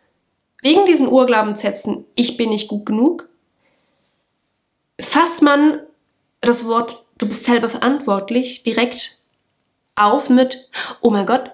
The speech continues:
das heißt, ich bin ja selber schuld. Nein, ich bin aber nicht selber schuld, weil ich bin ja das Opfer.“ Aber nein, es hat absolut nichts mit Schuld zu tun. In meinem Universum gibt es Schuld nicht. Das möchte ich aber später in einer anderen Folge gerne auch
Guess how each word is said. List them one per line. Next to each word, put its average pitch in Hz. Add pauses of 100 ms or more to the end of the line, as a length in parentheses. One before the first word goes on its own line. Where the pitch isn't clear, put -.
(160)
das 208
heißt, 208
ich 208
bin 208
ja 196
selber 196
schuld. 254
Nein, 202
ich 240
bin 320
aber 330
nicht 294
selber 208
schuld, 202 (180)
weil 202
ich -
bin 240
ja 202
das 196
Opfer.“ - (280)
Aber 254
nein, 277
es -
hat 254
absolut 220
nichts 220
mit 214
Schuld 226
zu -
tun. 240
In 226
meinem 269
Universum 220
gibt 277
es -
Schuld 190 (120)
nicht. 214 (3250)
Das 269
möchte 311
ich 233
aber 208
später 202
in 202
einer 190
anderen 190
Folge -
gerne -
auch -